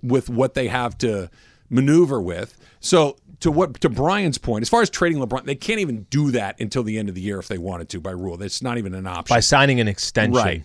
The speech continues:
Speaker 2: Yeah.
Speaker 1: The Anthony Davis thing is a little bit more intriguing. That
Speaker 2: Mm-hmm.
Speaker 1: could be it, especially if you think you could get a, a decent haul coming back, which you probably could. Um,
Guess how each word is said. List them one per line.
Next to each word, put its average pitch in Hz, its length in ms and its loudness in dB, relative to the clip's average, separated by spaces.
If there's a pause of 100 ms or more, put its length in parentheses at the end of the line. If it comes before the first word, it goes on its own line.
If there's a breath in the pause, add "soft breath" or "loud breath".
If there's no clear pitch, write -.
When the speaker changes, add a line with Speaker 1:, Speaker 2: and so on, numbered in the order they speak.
Speaker 2:
Yeah. 92 260 -2
Speaker 1:
The 165 260 4
Anthony 214 300 0
Davis 170 320 2
thing 143 240 -2
is 180 140 -2
a 170 40 -2
little 127 220 2
bit - 140 -2
more 127 180 0
intriguing. 151 440 -4
That 120 140 -4
Speaker 2:
Mm-hmm. 95 120 -6
Speaker 1:
could 175 180 4
be 147 160 0
it, 131 80 0
especially 202 640 0
if 165 260 -2
you 156 80 -2
think 143 260 -6
you 151 100 -4
could 131 200 -4
get 120 320 -2
a, 147 180 -4 (120)
a 123 80 -4
decent 120 400 -2
haul 120 180 0
coming 170 240 -4
back, 151 240 -4
which - 140 -10
you - 80 -14
probably 147 380 -2
could. 110 360 -6 (460 soft breath)
Um, 147 400 4